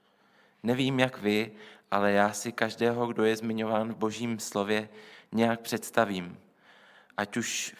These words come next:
fyzicky vzhledem, ale také charakterově. Často mě napadá, že byl bezchybný a duchovně stál na výši. Za každé situace byl blízko Bohu,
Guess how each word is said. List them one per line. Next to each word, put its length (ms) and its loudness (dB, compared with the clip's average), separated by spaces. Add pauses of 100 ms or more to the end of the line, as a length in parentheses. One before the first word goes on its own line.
fyzicky 480 -2
vzhledem, 720 0 (400)
ale 300 4
také 400 2
charakterově. 840 0 (1200)
Často 360 -2
mě 180 0
napadá, 760 4 (340)
že 160 -4
byl 300 4
bezchybný 800 -2 (120)
a 100 -4
duchovně 440 -4
stál 320 0
na 100 2
výši. 440 -6 (540)
Za 140 0
každé 420 2
situace 520 0
byl 180 0
blízko 400 -8
Bohu, 380 -6